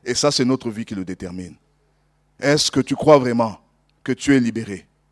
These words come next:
Est-ce que tu es dans la captivité ? C'est ça la réalité. Jésus-Christ est venu faire la mission, mais cette mission, en réalité, était en lui. Ça faisait partie de sa vie.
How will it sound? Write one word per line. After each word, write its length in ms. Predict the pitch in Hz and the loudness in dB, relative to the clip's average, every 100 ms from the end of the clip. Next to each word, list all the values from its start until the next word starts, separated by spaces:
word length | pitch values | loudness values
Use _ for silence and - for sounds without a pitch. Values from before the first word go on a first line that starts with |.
| _ _ _ _ _ | _ _ _ _ _
Est-ce 320 | - 147 147 - | -4 -2 0 0
que 120 | 139 | -2
tu 260 | - 143 | -2 4
es 160 | 160 165 | 6 6
dans 120 | 139 | 2
la 80 | 135 | -2
captivité ? 720 | 147 139 147 139 139 190 104 _ _ _ _ _ _ _ _ _ _ _ | -4 -6 -6 -8 0 0 0 _ _ _ _ _ _ _ _ _ _ _
C'est 220 | - 131 | -8 -6
ça 220 | - 160 | -2 0
la 120 | 131 104 | 0 -2
réalité. 540 | 98 92 90 95 78 _ _ _ _ _ | -8 -10 -12 -18 -20 _ _ _ _ _
Jésus-Christ 720 | 98 135 135 160 - 160 - - | -4 -2 -2 -6 -8 -8 -6 -6
est 80 | |
venu 460 | 135 127 135 127 95 _ _ | -6 -2 0 0 -2 _ _
faire 260 | - 175 180 | -10 -2 0
la 100 | 127 | 0
mission, 520 | 120 113 131 127 92 _ _ _ _ | -4 -4 -2 -2 -4 _ _ _ _
mais 140 | - 127 | -8 -6
cette 240 | - 123 | -2 -4
mission, 540 | 135 123 - 131 139 151 _ _ _ _ _ _ - | -2 -4 -4 -4 -4 -10 _ _ _ _ _ _ -10
en 120 | 123 | -10
réalité, 560 | 120 131 123 - 139 120 | -4 -4 -2 -4 -4 -4
était 260 | - 131 - | -6 -6 -4
en 140 | 110 | -8
lui. 520 | 107 110 107 - - _ _ _ _ - | -6 -6 -8 -10 -20 _ _ _ _ -12
Ça 220 | - 123 | -6 -4
faisait 260 | 127 123 | -4 -4
partie 340 | 143 123 104 120 | -4 -4 -8 -10
de 60 | |
sa 140 | - 98 | -8 -8
vie. 280 | 85 95 | -10 -16